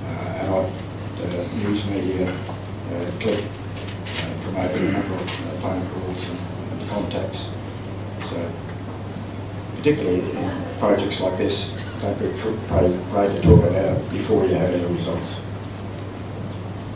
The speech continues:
And I also mentioned that, uh, we need to support D S C so that they can have enough resources that the information that, uh, researchers get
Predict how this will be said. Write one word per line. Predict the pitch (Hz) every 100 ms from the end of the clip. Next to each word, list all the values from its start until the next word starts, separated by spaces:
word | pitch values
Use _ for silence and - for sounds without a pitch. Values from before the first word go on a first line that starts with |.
| - - - - - 95
And | 92 92 - - - - - - - -
I | 92 95
also | 92 143
mentioned | - - 92
that, | 90 - - - -
uh, | 87 85 85 92
we |
need | 104 98
to | 95 90 - - - -
support | - - 226 104 -
D | 98 -
S | 87
C | - 95 -
so | 85 -
that | -
they | - 90
can | - - - - - - - - -
have | 110 -
enough | - -
resources | - - - - - - - - - - - - -
that | 127 -
the | 104
information | 101 98 98 95 95 92
that, | 92 - - - 98
uh, | 92 85 - - - - - - 101
researchers | 101 98 95 98 95 -
get | 104